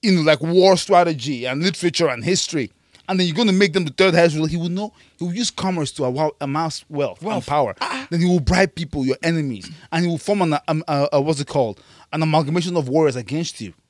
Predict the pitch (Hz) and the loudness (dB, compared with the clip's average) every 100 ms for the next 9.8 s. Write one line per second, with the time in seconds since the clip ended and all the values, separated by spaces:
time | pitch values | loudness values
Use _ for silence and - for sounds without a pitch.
0 | _ _ _ _ _ _ _ _ 175 190 | _ _ _ _ _ _ _ _ -8 -8
1 | 113 196 156 143 175 226 160 139 - - | -6 -6 -4 -2 0 0 0 -6 -10 -14
2 | 117 87 214 220 226 247 226 190 214 165 | -14 -12 -10 -8 -6 -6 -6 -6 -4 -4
3 | 202 202 190 160 165 - 131 - 185 156 | -6 -6 -8 -6 -8 -6 -8 -4 -4 -4
4 | 127 165 139 120 120 151 156 131 135 - | -4 -6 -6 -6 -2 -2 -2 -6 -12 -8
5 | 175 196 180 151 233 220 - _ _ _ | -2 0 0 2 4 2 0 _ _ _
6 | _ _ _ _ _ _ _ _ 175 - | _ _ _ _ _ _ _ _ -6 0
7 | 180 98 _ _ _ _ _ _ - 165 | 0 -2 _ _ _ _ _ _ -14 -12
8 | 170 143 147 127 - 135 131 135 156 120 | -10 -8 -6 -6 -6 -8 -8 -6 -6 -8
9 | - - 147 117 127 - - - | -10 -8 -8 -8 -12 -10 -14 -14